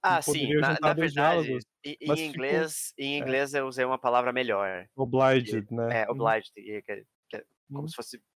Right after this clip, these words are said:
Speaker 1: Não é um obe-, obedecer é muito subserviência, né?
Speaker 2: É,
Speaker 1: Mas
Speaker 2: mas é, é esse trabalho, né? É, apesar de você ter escrito ele em inglês, também tem esse trabalho do, "Beleza, agora eu preciso traduzir o meu texto."
Speaker 1: Uhum.
Speaker 2: O que muitas vezes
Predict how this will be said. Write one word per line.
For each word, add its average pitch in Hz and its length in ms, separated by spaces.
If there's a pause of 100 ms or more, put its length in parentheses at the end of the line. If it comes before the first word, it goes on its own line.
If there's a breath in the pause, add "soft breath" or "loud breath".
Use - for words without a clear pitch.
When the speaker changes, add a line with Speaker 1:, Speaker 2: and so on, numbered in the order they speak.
(580)
Speaker 1:
Não 123 120
é 131 40
um 160 100
obe-, 147 260
obedecer 156 420
é 175 80
muito 156 580
subserviência, 123 840
né? 95 180 (340)
Speaker 2:
É, 262 80
Speaker 1:
Mas - 0
Speaker 2:
mas 214 200
é, 196 140 (280)
é - 40
esse - 180
trabalho, 202 440
né? 135 400
É, - 40
apesar 139 340
de 151 80
você 151 140 (120)
ter - 120
escrito - 340
ele 147 120 (180)
em 139 120
inglês, 139 440
também 160 280
tem 165 120
esse 165 160
trabalho 156 420
do, 139 600
"Beleza, 139 420 (100)
agora 127 340
eu 135 40
preciso 170 220
traduzir 147 420
o 143 40
meu 147 180
texto." 127 500 (260)
Speaker 1:
Uhum. 123 400
Speaker 2:
O 131 120
que - 240
muitas 156 360
vezes 165 300